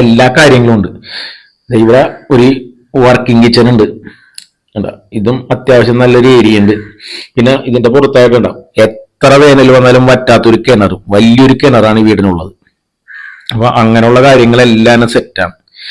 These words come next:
ഇനി നമുക്ക് ഈ വീടിന്റെ ഒരു ബെഡ്റൂം ആയിട്ട് കാണാം.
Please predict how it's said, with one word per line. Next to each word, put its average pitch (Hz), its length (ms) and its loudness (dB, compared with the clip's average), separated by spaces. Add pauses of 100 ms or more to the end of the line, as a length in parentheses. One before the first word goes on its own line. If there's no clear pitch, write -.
(280)
ഇനി 113 180 0
നമുക്ക് 147 280 0
ഈ - 80 4
വീടിന്റെ 127 320 2 (200)
ഒരു 127 120 2 (120)
ബെഡ്റൂം 117 520 2
ആയിട്ട് 123 200 2
കാണാം. - 220 -2